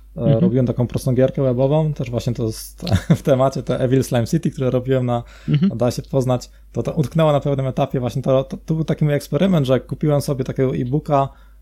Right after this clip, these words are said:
Speaker 1: od blogera True Valhalla, przy okazji polecam, może podlinkuję ten wpis, gdzie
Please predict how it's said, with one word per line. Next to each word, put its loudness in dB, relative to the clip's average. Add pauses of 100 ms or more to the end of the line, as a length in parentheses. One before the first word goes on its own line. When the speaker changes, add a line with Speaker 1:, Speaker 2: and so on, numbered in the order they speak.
Speaker 1:
od -4
blogera 4
True 0
Valhalla, 2
przy -10
okazji 0
polecam, 2
może 2
podlinkuję 0
ten -2
wpis, 0
gdzie 0